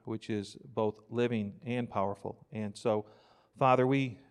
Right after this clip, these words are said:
just pray that this morning, uh, that you would guide me, uh, give me the words that need to be spoken, uh, the ears of those that are listening to hear it, and that, Father, that we would yield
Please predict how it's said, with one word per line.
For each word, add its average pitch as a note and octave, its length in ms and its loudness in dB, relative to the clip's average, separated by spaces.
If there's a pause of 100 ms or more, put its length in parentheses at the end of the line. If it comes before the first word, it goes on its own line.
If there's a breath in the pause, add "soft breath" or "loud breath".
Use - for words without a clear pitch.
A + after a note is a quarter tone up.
(140)
just C3+ 200 -4
pray C#3 160 6
that C3 200 2
this A#2 180 -10
morning, C#3+ 480 0
uh, G#2+ 280 -2
that G#2 140 -2
you A#2+ 160 -2
would A2+ 160 -2 (160)
guide A#2 300 2
me, D3 320 -2 (240)
uh, G2+ 220 -4 (420 soft breath)
give B2+ 140 0
me C3 80 0
the A#2 100 0
words B2 400 2
that A#2 140 0
need B2 140 -4
to A#2 60 -8
be A2+ 80 -4
spoken, D3+ 520 0 (180)
uh, G2 220 -6
the G#2 160 -8
ears C3 400 -2 (120)
of G#2+ 220 -4
those A#2+ 300 2
that A2 100 0
are G#2+ 80 0
listening B2 400 -4
to G#2 140 -4
hear C#3 240 -2
it, D3+ 100 -4 (600 soft breath)
and A2+ 120 -2
that, A2+ 140 -4
Father, C#3+ 280 4
that B2 160 2
we D3 200 0
would C3+ 260 2
yield B2 460 2